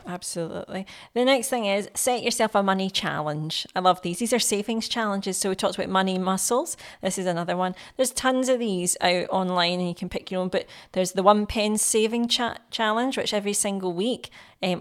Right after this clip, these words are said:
no, every single day you basically put a penny, and then on the second of January you put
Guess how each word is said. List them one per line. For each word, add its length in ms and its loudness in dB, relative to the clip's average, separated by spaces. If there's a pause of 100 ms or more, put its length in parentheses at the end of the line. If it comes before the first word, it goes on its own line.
no, 80 2
every 140 2
single 280 0
day 200 2
you 180 -4
basically 300 -2
put 420 -4 (320)
a 60 -2
penny, 540 0
and 160 -4
then 260 0
on 100 -4
the 80 -2
second 360 -2
of 40 -6
January 520 -2
you 160 -4
put 400 -6